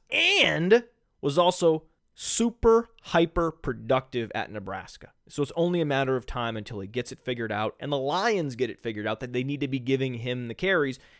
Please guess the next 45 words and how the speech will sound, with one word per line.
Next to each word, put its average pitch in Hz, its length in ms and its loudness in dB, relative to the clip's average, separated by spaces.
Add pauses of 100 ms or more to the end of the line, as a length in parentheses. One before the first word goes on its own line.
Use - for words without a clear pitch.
Now, 151 220 -4 (460)
for 214 120 0
the 202 80 6
same 269 340 2
reason 196 480 4
that - 220 -2
Cleveland 220 800 2 (180)
has 156 180 0
installed 165 480 4
Johnny 151 320 4
Manziel 143 560 4
as 123 140 0
their 117 140 -4
starter, 143 540 0
even 151 420 -2
though 135 320 6
a 110 40 2
healthy 147 400 -2
Josh 120 360 -2
McCown 123 600 -4 (280)
is 135 180 2
a 127 80 6
better 131 400 4
quarterback, 143 680 -2 (220)
gives 139 260 2
the 139 80 2
Browns 135 440 2
a 127 80 0
better 123 360 0
chance 135 340 -6
to 120 120 -6
win, 120 440 -4 (240)
that 160 120 0
doesn't 170 280 0
matter 131 500 0
because 131 280 -4
the 147 140 -4
N 151 120 0
F 151 140 -4
L 165 120 4
doesn't 143 380 0
incentivize 131 760 0
teams 139 420 -4
to 139 100 -6
win. 113 460 -2